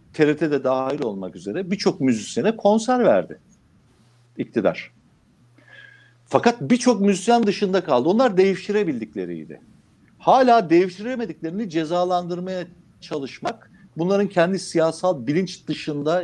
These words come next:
yer alan bir uygulama biçimi. Ya devşirir ya da cezalandırır. Bu dönem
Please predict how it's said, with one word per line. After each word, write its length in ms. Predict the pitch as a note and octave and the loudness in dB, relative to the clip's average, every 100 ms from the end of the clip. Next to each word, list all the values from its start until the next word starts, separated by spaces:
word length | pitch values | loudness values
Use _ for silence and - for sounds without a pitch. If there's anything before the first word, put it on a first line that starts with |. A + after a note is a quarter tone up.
| C3 | 0
yer 180 | B2 E3 | 2 4
alan 340 | C#3 D3 D#3 | 4 0 -4
bir 120 | C3+ - | -8 -4
uygulama 560 | C3 A#2+ B2 B2 B2 | -4 -2 -2 -2 -4
biçimi. 340 | G#2+ - - - _ _ _ _ _ _ - | -8 -14 -18 -20 _ _ _ _ _ _ 0
Ya 160 | C3+ | 4
devşirir 720 | A#2 A2+ - C3+ A3+ - - _ _ _ - - - _ _ _ _ G3 | 4 2 2 -4 -4 -6 -18 _ _ _ -20 -20 -20 _ _ _ _ 2
ya 160 | C3 | 2
da 260 | D#3+ G3 - - | 2 -2 -6 -2
cezalandırır. 880 | D3+ C3 A#2+ G#2+ F2+ E2+ - - - _ _ _ _ - - _ _ _ _ | 0 2 2 2 -2 -10 -18 -20 -20 _ _ _ _ -20 -20 _ _ _ _
Bu 200 | C3+ F#3+ | -4 2
dönem 360 | B3+ A3+ B3 | 4 4 4